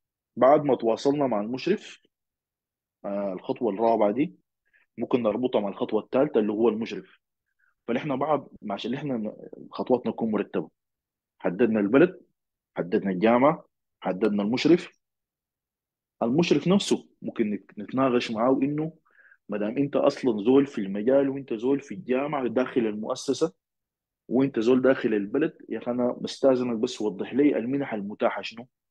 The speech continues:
بالنسبة للتخصص بتاعي ده ل-، لمرحلة البكالوريوس أو نقول الدكتوراه.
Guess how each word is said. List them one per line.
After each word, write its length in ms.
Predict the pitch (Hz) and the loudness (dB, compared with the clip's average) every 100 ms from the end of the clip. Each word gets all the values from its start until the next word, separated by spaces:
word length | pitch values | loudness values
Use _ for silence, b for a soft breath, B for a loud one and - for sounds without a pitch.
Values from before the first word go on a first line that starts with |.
| _ | _
بالنسبة 340 | 104 117 110 107 | -2 0 2 0
للتخصص 420 | 92 92 117 107 90 | -2 -6 -6 -6 -4
بتاعي 320 | 98 92 98 | 2 4 4
ده 100 | 101 | 0
ل-، 340 | 95 92 90 | 0 -2 -2
لمرحلة 400 | 95 98 - 104 101 | 0 0 -2 -4 -4
البكالوريوس 580 | 87 95 98 104 113 - | -4 -4 0 2 2 2
أو 260 | 113 113 - - _ _ - | 0 -2 -10 -20 _ _ -8
نقول 240 | 107 127 | 4 6
الدكتوراه. 480 | 123 - - 98 90 | 6 2 -2 -2 -4